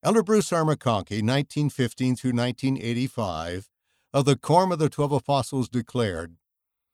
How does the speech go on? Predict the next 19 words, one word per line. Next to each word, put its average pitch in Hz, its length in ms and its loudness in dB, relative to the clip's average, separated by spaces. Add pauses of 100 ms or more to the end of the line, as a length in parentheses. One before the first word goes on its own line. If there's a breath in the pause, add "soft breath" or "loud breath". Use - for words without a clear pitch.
(120)
"From 170 140 2
the 156 140 6
day 135 240 6
of 208 160 2
Adam 117 360 2
to 131 120 2
the 120 100 -2
present 151 420 0
moment, 127 440 -2 (500)
whenever 123 320 0
the 180 160 -2
Lord 131 340 4
has 110 200 0
had 131 200 0
a 123 60 0
people 156 380 -4
of 156 80 -4
His 151 180 -4
own, 98 420 -4